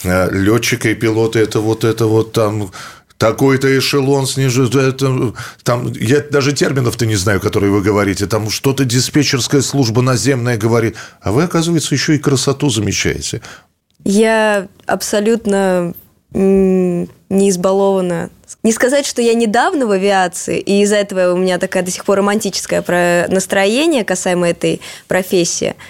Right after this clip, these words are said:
Speaker 2: Я уже давно, и мне до сих пор не перестаёт удивлять каждый мой рейс своей красотой. Я везде с-, стараюсь находить красивый момент. Ну, даже не стараюсь, оно само собой получается. Вот видите, как я щас быстренько вспомнила про туман.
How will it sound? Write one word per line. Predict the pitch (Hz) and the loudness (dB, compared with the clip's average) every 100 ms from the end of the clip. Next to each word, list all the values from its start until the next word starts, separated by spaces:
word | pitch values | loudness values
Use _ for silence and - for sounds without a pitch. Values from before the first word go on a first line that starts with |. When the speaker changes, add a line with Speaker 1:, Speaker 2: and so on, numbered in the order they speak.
| - _ _ - | -20 _ _ -2
Speaker 2:
Я | 190 208 | 2 2
уже | 233 | 2
давно, | 233 247 240 180 | 0 0 0 -2
и | 170 | 0
мне | 185 | -2
до | 190 | -2
сих | - 226 - | -2 -4 -2
пор | 214 254 311 | 0 2 0
не | 247 | -2
перестаёт | 220 190 190 196 202 | -4 -2 0 0 0
удивлять | 185 180 175 185 240 - - | -4 -2 0 0 -2 -6 -8
каждый | - 180 196 185 170 | -2 -2 -2 -4 -2
мой | 170 175 | 0 0
рейс | 170 180 208 - - | 0 0 -2 -6 -8
своей | - 175 | -2 -2
красотой. | 180 180 - - 170 175 - - | -2 -4 -4 -4 -6 -6 -10 -2
Я | 185 | 0
везде | 185 175 202 | 0 0 0
с-, | 208 - | -2 -8
стараюсь | - 175 180 185 | -6 -2 -2 -2
находить | 175 180 180 202 - | -6 -6 -4 -4 -6
красивый | - 185 - 180 | -4 -2 -2 -2
момент. | 180 175 180 185 - - _ _ | -2 -2 -2 -4 -8 -18 _ _
Ну, | 208 | 0
даже | 202 214 | 2 2
не | 226 | 0
стараюсь, | 220 214 226 254 | 0 0 0 0
оно | 208 202 | -2 -2
само | 226 220 | -2 -2
собой | 226 202 | 0 0
получается. | 175 165 170 160 165 180 | 0 -2 -2 -2 -4 -2
Вот | |
видите, | 226 247 | -2 0
как | - 170 | -2 0
я | 175 | 0
щас | 180 - | 0 -2
быстренько | 185 220 202 185 | -2 -2 -2 -2
вспомнила | 165 202 214 190 175 | -2 0 2 2 0
про | 180 | -4
туман. | 165 165 160 160 | -4 -4 -4 -6